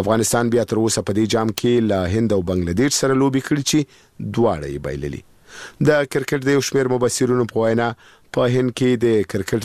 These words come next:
د نړیوالې اتلولۍ د لوبو ډګرونه د کرکټ د افغان ستوري راشد خان په څیر د ورو توپ اچونکو لپاره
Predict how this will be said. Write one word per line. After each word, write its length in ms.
د 220
نړیوالې 480
اتلولۍ 560
د 160
لوبو 300
ډګرونه 380
د 240
کرکټ 400
د 20
افغان 320
ستوري 320
راشد 340
خان 240
په 160
څیر 240
د 120
ورو 160
توپ 240
اچونکو 540
لپاره 340